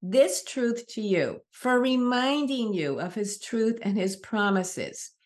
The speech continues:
Now, I also recommend, again, whether it's one or five of these that's striking you right now, write this truth,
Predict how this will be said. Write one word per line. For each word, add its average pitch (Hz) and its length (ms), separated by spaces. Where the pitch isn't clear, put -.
Now, 294 120
I 294 200
also 370 400
recommend, 233 800
again, 226 340
whether 175 240
it's 160 180
one 240 340
or 208 120
five 202 400
of 208 140
these 202 300
that's - 200
striking 190 480
you 190 160
right 185 240
now, 175 440
write 226 420
this 269 240
truth, - 500